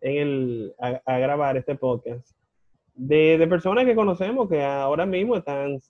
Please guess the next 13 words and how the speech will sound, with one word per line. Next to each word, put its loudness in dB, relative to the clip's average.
eh, -2
han -4
sido 0
nombrados -2
recientemente -8
en, -20
en -20
cargos 2
importantes -6
en -4
diferentes -4
instituciones -8
públicas. -8